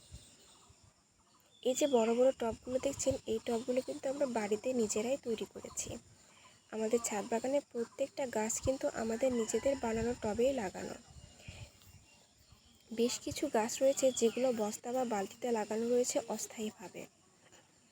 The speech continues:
ইনশাল্লাহ, একদিন না একদিন এই বস্তা বা বালতির গাছগুলো আমি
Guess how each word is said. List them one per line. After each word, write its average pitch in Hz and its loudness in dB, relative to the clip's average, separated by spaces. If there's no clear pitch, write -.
ইনশাল্লাহ, 240 0
একদিন 208 -2
না 247 2
একদিন 247 0
এই 240 0
বস্তা 214 -2
বা 247 0
বালতির 220 -2
গাছগুলো 233 0
আমি 262 -2